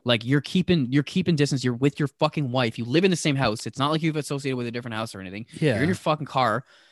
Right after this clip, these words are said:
Speaker 1: getting out of your fucking house, sitting in a parking lot. You're not doing anything. Like, that to
Speaker 2: No,
Speaker 1: me is
Speaker 2: it,
Speaker 1: absurd.
Speaker 2: yeah, yeah, yeah. I mean, dog, like, that's,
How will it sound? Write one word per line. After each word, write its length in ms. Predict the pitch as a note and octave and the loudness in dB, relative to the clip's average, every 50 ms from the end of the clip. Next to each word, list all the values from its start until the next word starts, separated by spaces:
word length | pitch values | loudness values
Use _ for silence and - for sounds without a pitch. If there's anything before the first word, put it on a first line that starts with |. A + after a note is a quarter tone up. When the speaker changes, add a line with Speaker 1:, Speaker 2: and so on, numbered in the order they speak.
| _ _ _ _ _ _ _ _ _ - F#3 - | _ _ _ _ _ _ _ _ _ -10 -4 0
Speaker 1:
getting 260 | - G3+ G3+ F#3 F3+ | 2 2 4 4 4
out 100 | F3 E3+ | 4 4
of 40 | D#3+ | 4
your 100 | D#3+ D#3 | 2 2
fucking 260 | - E3 D3 C#3+ C3+ | 0 -2 -2 -2 -4
house, 320 | C3+ B2+ G2 - - - - _ _ | -6 -6 -8 -8 -12 -16 -18 _ _
sitting 360 | - - - - A#3 A3+ A3+ | -8 -4 0 2 4 4 4
in 80 | G#3 G3 | 2 2
a 40 | - | 2
parking 220 | - F#3+ F3+ F3+ | 2 2 2 2
lot. 100 | D#3 B2 | 0 0
You're 100 | C3 D3+ | 2 2
not 120 | F3+ F3 D3 | 0 0 0
doing 220 | D#3+ F3+ F#3+ E3+ | 2 2 2 2
anything. 380 | C#3 E3 F3+ E3+ - A2+ G2 G#2 | 2 0 0 0 -2 -4 -8 -6
Like, 180 | A2 A2+ A#2 A#2 | -6 -6 -2 0
that 180 | D3 E3+ C#3+ | 0 2 4
to 60 | D3 | 6
Speaker 2:
No, 60 | C3+ B2+ | 6 6
Speaker 1:
me 60 | - A2+ | 6 4
is 40 | |
Speaker 2:
it, 40 | A#2 | 2
Speaker 1:
absurd. 160 | A2 - C#3+ D3 | 0 2 6 8
Speaker 2:
yeah, 320 | E3 D3+ B2+ A#2+ A#2 G#2+ G#2+ | 10 10 10 8 6 4 2
yeah, 240 | C3 E3 E3+ D3+ | 0 2 2 4
yeah. 200 | C#3 C3 C3+ C3 | 4 4 4 2
I 40 | D#3+ | 2
mean, 180 | F3 F3 E3 D#3+ | 2 2 2 2
dog, 200 | D3+ D#3 D3+ C3 C3 | 4 4 4 4 2
like, 140 | C3 B2+ | 0 2
that's, 360 | - C#3+ C#3 C#3 - - - | 2 2 2 0 0 -6 -12